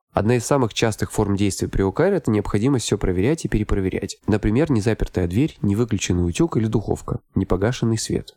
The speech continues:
Если человек по многу раз дёргает дверную ручку, даже когда запер дверь на три замка,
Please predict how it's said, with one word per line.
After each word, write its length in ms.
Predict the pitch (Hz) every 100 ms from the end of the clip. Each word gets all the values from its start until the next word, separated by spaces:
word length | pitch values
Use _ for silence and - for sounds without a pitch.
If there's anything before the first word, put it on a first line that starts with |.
| _
Если 220 | - 139 -
человек 240 | 165 139
по 120 | 123
многу 440 | 113 113 143 135 139
раз 380 | 104 82 - -
дёргает 440 | 98 104 98 90
дверную 400 | 87 98 95 90
ручку, 340 | 120 165 -
даже 240 | 98 113 98
когда 380 | - 101 98 92
запер 420 | 98 104 101 90
дверь 280 | 90 98 87
на 100 | 85
три 220 | - 98
замка, 420 | 85 82 120 151